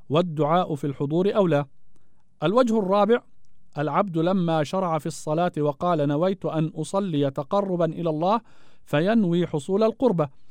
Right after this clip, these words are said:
ثم إنه ذكر بعد هذه النية أنواعاً من الثناء على الله، فاقتضى كرم الله تعالى إجابته في تحصيل تلك القربة،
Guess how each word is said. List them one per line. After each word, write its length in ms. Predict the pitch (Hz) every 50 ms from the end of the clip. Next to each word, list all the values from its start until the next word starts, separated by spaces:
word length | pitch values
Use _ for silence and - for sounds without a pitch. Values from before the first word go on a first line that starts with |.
| - - - - - -
ثم 340 | - 226 254 262 233 202
إنه 600 | 180 175 - 226 233 233 202 190 185 190 190 180 160 175
ذكر 340 | 208 - - 185 165 165
بعد 280 | 160 175 180 165 156 160
هذه 440 | 156 151 170 185 185 165 165 160 170
النية 540 | 165 156 156 160 180 208 202 180 185 180 - -
أنواعاً 680 | 180 - 165 156 160 147 143 156 175 185 180 160 165
من 200 | 165 156 156 160
الثناء 520 | 160 151 - - 151 147 165 180 185 - 170
على 180 | 147 151 156
الله، 340 | 156 147 143 143 139 131 131 - - - - - - - - - - -
فاقتضى 680 | - 156 147 - - - - 202 208 214 208 190 170
كرم 360 | - - 180 175 170 165 156
الله 360 | 147 147 160 170 160 156 165
تعالى 600 | 147 - 143 143 156 170 180 196 190 185 - 156
إجابته 720 | 147 139 160 165 202 185 156 190 190 - 190 175 196 208 190
في 200 | - 175 160 143
تحصيل 520 | - 156 - - - - 190 202 185 160
تلك 320 | - - 175 170 - -
القربة، 520 | 165 156 143 - 180 180 175 175 202 226